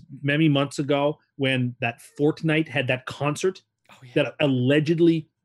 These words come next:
Speaker 1: over a million people, quote unquote, attended on, on the Fortnite game, but, like, no one actually attended anything. They didn't leave their basement. They didn't go to some park to see a concert. No one went to it. It was just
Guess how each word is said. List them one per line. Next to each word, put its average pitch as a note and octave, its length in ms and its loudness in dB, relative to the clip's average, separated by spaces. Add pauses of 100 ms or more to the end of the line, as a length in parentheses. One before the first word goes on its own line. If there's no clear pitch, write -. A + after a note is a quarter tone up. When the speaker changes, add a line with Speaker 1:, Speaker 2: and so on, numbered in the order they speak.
(120)
Speaker 1:
over D3+ 260 2
a C#3 100 -6
million D3 520 0
people, D3+ 480 -2 (140)
quote D3+ 240 2
unquote, C#3+ 420 0
attended C#3 580 -6 (600)
on, C#3 300 0
on C#3 140 0
the B2 80 0
Fortnite E3 840 -2
game, D#3+ 240 0
but, F#3+ 100 4
like, G3 140 2
no G#3+ 140 6
one E4+ 200 4
actually A3+ 400 -2
attended F3 800 0
anything. D3+ 480 -2 (200)
They C#3 60 4
didn't A#3 240 4
leave A3 180 2
their F#3+ 120 6
basement. B2+ 680 -2 (260)
They D#3 300 2 (180)
didn't A3+ 300 -2
go F3 260 4
to G3 80 4
some E3+ 220 -2
park D#3+ 460 -2
to D3 80 -6
see D3 160 -6
a A#2+ 40 -6
concert. E3 640 -6 (200)
No F3 120 4
one B3+ 160 2
went F3 260 0
to A2+ 160 -4
it. D3+ 100 0
It F3 40 4
was F3 120 6
just F#3+ 200 0